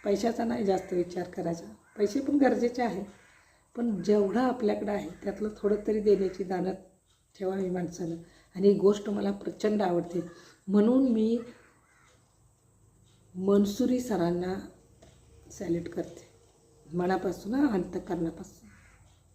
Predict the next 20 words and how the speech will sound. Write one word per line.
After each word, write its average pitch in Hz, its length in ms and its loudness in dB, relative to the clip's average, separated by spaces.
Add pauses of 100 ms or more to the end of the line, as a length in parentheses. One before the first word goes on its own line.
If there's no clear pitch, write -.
मला 190 240 -4 (180)
खूप - 320 -4
म्हणजे 208 380 0
खूप - 420 -4
सर - 180 -4 (100)
तुमचे 185 220 2
व्हिडिओ 180 260 4
आवडतात, 180 480 -4 (1040)
खूप - 260 -12
आवडतात. 170 380 -4 (1300)
तुमचं, 180 300 -16 (120)
तुम्हाला 202 600 -2 (1900)
म्हणजे 208 260 0
देण्यासारखं 226 680 4
माझ्याकडे 220 340 -2
शब्दच 208 520 -4
नाही. 180 120 0
इतकी - 1300 4
मोठी 254 360 6
दिलदारी. 202 600 4